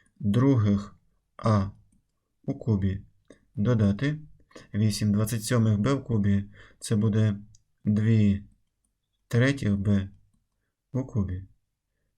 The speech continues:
І це дорівнює. Ну що ж, сума кубів двох виразів дорівнює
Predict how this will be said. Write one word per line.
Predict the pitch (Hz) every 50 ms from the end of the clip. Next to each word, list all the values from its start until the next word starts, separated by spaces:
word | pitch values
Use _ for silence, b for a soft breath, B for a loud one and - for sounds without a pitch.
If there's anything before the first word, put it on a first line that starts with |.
| _ _ _
І | - 107 104 101
це | - 127
дорівнює. | 117 113 104 101 95 92 92 - - - - _ _ _ _ _ _ _ _ _ _ _ _ _ _ _ _ _ _ _ _ _ -
Ну | 123 117
що | - 123
ж, | 110 104 -
сума | - - 127 120 107 104
кубів | 101 113 117 113 113 110
двох | 101 104 113 110 113
виразів | 120 135 139 131 113 101 107 107 104 101 B B B B B B
дорівнює | 107 104 117 117 113 104 101 101 101 98 98